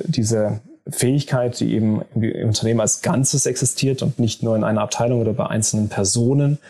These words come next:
aus eigentlich drei Elementen. Und im, im Englischen sind das, äh, Sensing, Seizing, Reconfiguring. Ich hab das, ähm, eben versucht, so ein bisschen zu übersetzen, zu adaptieren,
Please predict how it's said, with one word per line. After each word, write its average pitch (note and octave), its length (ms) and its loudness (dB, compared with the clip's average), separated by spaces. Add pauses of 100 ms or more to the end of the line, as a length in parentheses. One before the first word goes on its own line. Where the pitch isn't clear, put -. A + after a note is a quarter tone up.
(460)
aus A2+ 300 0
eigentlich A2 260 0
drei A2+ 260 0
Elementen. G#2+ 680 0
Und - 360 0
im, A2+ 280 0
im A2 60 -2
Englischen B2 520 2
sind A2 200 0
das, - 400 -2
äh, A2 260 0
Sensing, A#2+ 500 2
Seizing, A2+ 640 0 (340)
Reconfiguring. C3 800 2
Ich - 120 -2
hab A#2+ 120 -4
das, - 360 0
ähm, A2+ 560 0
eben A2+ 240 0 (240)
versucht, B2+ 300 0
so C3 80 0
ein - 20 2
bisschen A2+ 260 0
zu A2+ 80 0
übersetzen, A2+ 380 0
zu G#2+ 100 0
adaptieren, A#2+ 520 0